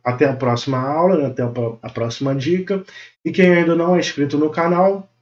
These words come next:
inscreva-se. Eu conto com a ajuda de vocês para divulgar esse canal S O S P T A ao redor do mundo.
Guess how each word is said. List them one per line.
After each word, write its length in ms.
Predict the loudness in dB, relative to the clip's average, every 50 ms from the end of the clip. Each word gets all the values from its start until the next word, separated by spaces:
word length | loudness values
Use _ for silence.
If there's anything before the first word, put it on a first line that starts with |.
| _ _ _ _ _ -2
inscreva-se. 840 | -2 -2 -2 0 4 6 6 6 6 4 2 -2 -6 -12 -14 -10 -6
Eu 120 | -6 -6 -4
conto 240 | -4 -4 -6 -4 -4
com 120 | -2 -2
a 40 | -2
ajuda 260 | -2 -2 -2 -2 0
de 100 | 0 0
vocês 560 | 0 0 0 0 2 2 2 2 0 -4 -12 -20 _ _ _ _
para 200 | 0 2 2 2
divulgar 520 | 2 2 0 0 0 0 0 0 0 0 0
esse 140 | -2 -2 -2
canal 520 | -2 -2 -2 0 0 -2 -2 -4 -8 -14 _ _ -4
S 340 | 0 2 2 2 2 0 0
O 60 | 0
S 220 | 2 0 0 -2 -2
P 140 | -4 -4
T 180 | -2 -2 -4 -4
A 200 | -4 -4 -8 -12 _ _ _ _ _ _ -12
ao 160 | -6 -4 -4
redor 460 | 0 2 2 2 2 2 0 0 0 0
do 120 | 0 -2
mundo. 360 | -2 -4 -6 -8 -12 -16 -20